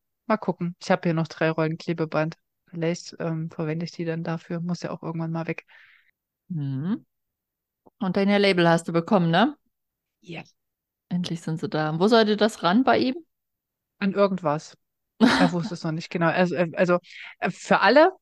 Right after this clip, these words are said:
Speaker 1: weil ich mein, für uns ist jetzt grad Insider. Ähm, ich hatte zu Franzi vor einer Woche, oder? Oder anderthalb Wochen, als wir zusammen Wochenenddienst hatten.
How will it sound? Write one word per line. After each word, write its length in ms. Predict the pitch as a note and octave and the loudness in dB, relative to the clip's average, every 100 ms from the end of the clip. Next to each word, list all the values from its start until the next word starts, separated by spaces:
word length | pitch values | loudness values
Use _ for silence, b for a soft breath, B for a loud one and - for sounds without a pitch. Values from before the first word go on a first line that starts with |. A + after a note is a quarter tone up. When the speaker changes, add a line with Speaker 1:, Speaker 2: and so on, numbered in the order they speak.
| _ | _
Speaker 1:
weil 320 | F3 E3+ E3 | 4 4 2
ich 100 | F3+ F#3 | -2 -2
mein, 240 | E3+ E3+ | -2 -4
für 160 | - F3 | -4 -2
uns 160 | F3+ | -2
ist 160 | F3+ - | -2 4
jetzt 220 | E3+ - | 4 4
grad 200 | - D3+ | -4 -4
Insider. 560 | F3 F#3+ F3 D#3 F3 G3 b b b _ - | -2 -2 2 2 2 0 b b b _ -2
Ähm, 540 | F3 E3+ E3+ E3+ E3+ - _ _ b b _ _ _ _ _ | 2 2 2 -2 -6 -12 _ _ b b _ _ _ _ _
ich 180 | F#3+ - | -8 -4
hatte 520 | G3 G3 G3 F#3 F#3 F#3 _ _ _ _ _ | -4 0 0 0 -2 -8 _ _ _ _ _
zu 140 | - F#3+ | -14 -12
Franzi 640 | - G3 A#3+ - A#3 A#3 G#3+ _ _ _ _ _ _ _ | 0 2 2 0 2 2 0 _ _ _ _ _ _ _
vor 100 | - | -16
einer 220 | D3 C#3+ D3 | -16 -14 -4
Woche, 340 | F3 - E3 | -4 0 -2
oder? 280 | - G#3 C#4 | 0 0 0
Oder 160 | F3+ | -2
anderthalb 400 | - F#3+ - F3 | -2 -4 -4 -2
Wochen, 160 | B3+ C#4+ | -2 0
als 120 | A3 | -2
wir 80 | G3 | -4
zusammen 240 | G3 F#3 | -4 -2
Wochenenddienst 680 | G3 F#3+ F3+ E3 E3+ E3+ - | -2 -4 -4 -4 -6 -8 -6
hatten. 300 | E3+ - E3+ | -8 -4 -8